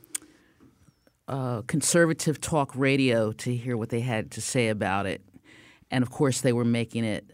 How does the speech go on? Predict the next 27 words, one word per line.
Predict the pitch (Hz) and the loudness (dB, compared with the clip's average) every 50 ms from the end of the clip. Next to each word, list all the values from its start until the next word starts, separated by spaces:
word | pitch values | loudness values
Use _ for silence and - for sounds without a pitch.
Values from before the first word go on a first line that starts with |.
| - - | -20 -14
about | - 104 110 113 110 107 104 104 | -12 -10 -6 -6 -6 -6 -4 -6
a, | 104 101 - - | -8 -8 -10 -10
a | 92 104 | -12 -12
Democrat, | 104 104 120 113 113 113 113 113 - - - 113 107 107 107 101 101 - - - - - - - - _ _ _ _ _ _ _ _ _ _ _ - - | -10 -8 -6 -4 -4 -4 -6 -8 -10 -14 -10 -8 -6 -4 -4 -4 -4 -6 -8 -12 -14 -14 -14 -16 -18 _ _ _ _ _ _ _ _ _ _ _ -18 -12
a | - - 98 101 | -10 -10 -10 -8
Republican, | 107 110 107 - - - 147 135 127 127 123 - - - 135 123 117 117 117 113 113 110 | -10 -10 -12 -10 -6 -4 -2 0 0 0 -2 -2 0 0 2 2 2 0 0 0 0 -2
or | 101 101 95 101 | -2 -2 -2 -4
a | 104 | -4
liberal | 104 107 120 117 95 110 107 | -4 -4 -4 -4 -2 -4 -4
conservative | 104 - - 107 95 - - - 113 110 107 101 107 - - - 95 90 | -4 -6 -6 -6 -6 -6 -6 -4 -4 -4 -6 -6 -10 -10 -8 -8 -8 -6
split. | - - - - - - - - 82 - - - - - _ - - - - _ - | -6 -8 -10 -10 -10 -12 -12 -12 -12 -14 -12 -14 -16 -16 _ -20 -20 -20 -20 _ -4
And | - 127 | -2 0
I'm | 127 131 139 | 2 4 4
in | 135 131 | 4 4
my | 135 127 123 | 4 4 2
car, | 123 - - - 123 110 110 110 107 104 101 | -2 -4 -6 -6 -4 -4 -2 -2 -2 -2 -4
and | 90 110 107 | -4 -4 -4
I'm | 110 110 110 | -4 -4 -6
shouting, | - - - 120 98 107 110 110 113 104 107 110 - - - _ _ - | -6 -4 -4 -2 -2 -2 -2 -4 -4 -4 -6 -6 -8 -12 -20 _ _ -4
"No, | 143 160 170 180 185 196 202 202 190 160 127 - - - - - - - - - - - _ _ | -2 0 2 2 2 2 2 2 2 2 0 0 -2 -4 -6 -10 -12 -16 -20 -20 -20 -20 _ _
it's | - 131 131 - - - | -4 -4 -4 -4 -4 -6
about | 139 113 107 127 120 117 113 117 110 - - - - _ - | -6 -4 -2 -2 0 0 0 -2 -2 -6 -8 -14 -20 _ -20
power | - - - - 147 139 131 131 117 107 107 104 104 90 - 113 - - _ - - - - - _ _ - | -18 -12 -4 0 2 2 2 2 2 0 -2 -2 -4 -4 -6 -8 -14 -18 _ -20 -20 -20 -20 -20 _ _ -6
against | 120 120 107 - 120 120 113 110 98 - - - - - _ _ _ _ _ | -6 -6 -4 -4 -4 -2 -2 -2 -4 -4 -4 -6 -6 -10 _ _ _ _ _
the | - 127 123 | -4 -2 -2
less | 117 113 110 110 113 - | 0 0 -2 -2 -2 -4
powerful." | - - - - 104 101 104 104 101 98 - - 90 82 80 85 - _ | -8 -10 -10 -8 -6 -4 -4 -4 -6 -8 -12 -12 -10 -10 -10 -12 -14 _